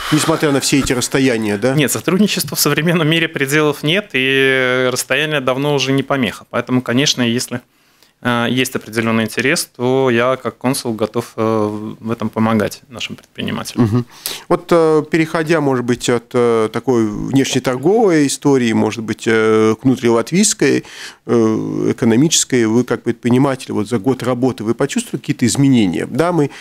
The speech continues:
Speaker 1: понимаем, что правительство сразу продекларировало, что какие-то налоговые, э, изменения в этом году не будет проводиться. В следующем году все сюрпризы нас ждут. Вот, ну, тем не менее,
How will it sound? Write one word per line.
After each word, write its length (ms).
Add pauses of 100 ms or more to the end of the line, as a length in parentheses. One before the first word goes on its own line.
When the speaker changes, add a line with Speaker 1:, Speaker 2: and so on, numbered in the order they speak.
(200)
Speaker 1:
понимаем, 420
что 160
правительство 460
сразу 500 (300)
продекларировало, 720
что 140
какие-то 520
налоговые, 720
э, 480
изменения 560
в 60
этом 220
году 240
не 120
будет 260
проводиться. 640 (320)
В 60
следующем 380
году 320 (100)
все 180
сюрпризы 460
нас 160
ждут. 320
Вот, 200
ну, 120
тем 220
не 80
менее, 340